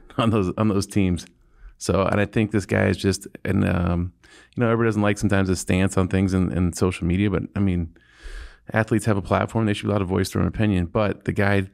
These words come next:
does have a school where he sends underprivileged, you know, kids to a program where they have a chance to go to college for free.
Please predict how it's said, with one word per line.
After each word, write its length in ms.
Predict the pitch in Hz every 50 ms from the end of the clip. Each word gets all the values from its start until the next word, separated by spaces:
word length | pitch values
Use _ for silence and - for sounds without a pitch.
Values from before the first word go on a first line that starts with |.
| _ _
does 200 | - 104 101 95
have 140 | - 107 92
a 40 | 87
school 300 | - - - 107 104 104
where 80 | 98 95
he 60 | 90
sends 420 | 85 - - 101 95 92 98 90 -
underprivileged, 720 | - 95 95 92 95 92 - - 101 92 87 90 85 - - _ _ _ _ _ _ _ _ _ _ _ _ -
you 80 | -
know, 160 | 101 95 87
kids 320 | 82 - - 113 101 90 -
to 400 | - - - - 120 104 104 92
a 180 | - - 90
program 340 | 90 - - 101 101 92 98 92
where 40 |
they 60 | 90 92
have 80 | 87
a 20 | -
chance 240 | - - 92 92 -
to 40 | -
go 80 | 87 90
to 80 | 82
college 380 | - - 104 95 92 92 92 -
for 100 | - 90
free. 420 | - - - 95 92 90 87 82